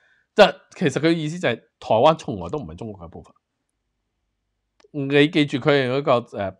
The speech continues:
past，呃，present perf-，perfect tense，即係佢用一個 perfect, perfect tense 去形容呢件事，就係佢由始至終都，佢都唔係，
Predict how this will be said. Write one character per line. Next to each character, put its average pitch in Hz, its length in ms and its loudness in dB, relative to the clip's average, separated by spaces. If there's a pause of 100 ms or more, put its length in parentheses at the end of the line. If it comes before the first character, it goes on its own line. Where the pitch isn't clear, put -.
past， - 520 -6
呃， 143 180 -12
present 135 340 -2
perf-，perfect - 960 -6
tense， 120 480 -6 (680)
即 269 100 0
係 240 40 6
佢 196 140 4
用 170 140 0
一 165 40 2
個 202 160 2
perfect, 185 440 -6
perfect 190 420 -4
tense 165 360 -4
去 123 280 -6
形 95 240 -6
容 92 180 -8
呢 135 60 -10
件 139 120 -10
事， 110 120 -16
就 117 100 -8
係 104 40 -10
佢 113 180 -8
由 90 240 -10 (280)
始 156 220 -8
至 147 140 -6
終 139 180 -6
都， 139 80 -8
佢 120 80 -6
都 123 100 -10
唔 110 140 -14
係， 69 80 -20